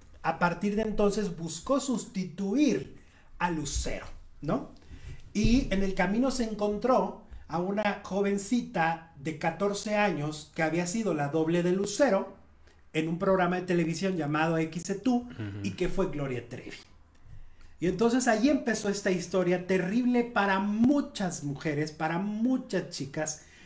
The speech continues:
Speaker 1: que vivieron atrocidades a manos de Sergio Andrade. Em, miren, vamos de lo que pasó el fin de semana.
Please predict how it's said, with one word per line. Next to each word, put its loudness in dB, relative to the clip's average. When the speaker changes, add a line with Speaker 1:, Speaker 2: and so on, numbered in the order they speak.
Speaker 1:
que 4
vivieron 2
atrocidades 0
a 2
manos -2
de 0
Sergio -2
Andrade. 0
Em, 2
miren, 2
vamos 2
de 4
lo 6
que 2
pasó 2
el 6
fin 4
de 4
semana. 2